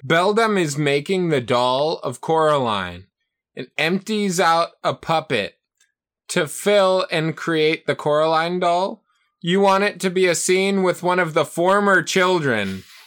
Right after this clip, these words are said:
that she empties out and makes into the Coraline doll for continuation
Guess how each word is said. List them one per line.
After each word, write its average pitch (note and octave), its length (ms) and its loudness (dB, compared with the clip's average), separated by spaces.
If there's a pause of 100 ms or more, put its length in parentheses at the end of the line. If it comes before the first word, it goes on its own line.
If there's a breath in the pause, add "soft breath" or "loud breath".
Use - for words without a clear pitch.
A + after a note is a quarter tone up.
that D3 180 0
she - 240 -2
empties F#3+ 600 0
out D#3 420 4
and C#3 160 -2
makes D3 300 -2
into E3+ 260 -2
the C#3 120 0
Coraline C#3+ 640 0
doll G2+ 380 -4
for - 180 -8
continuation C3+ 1200 -2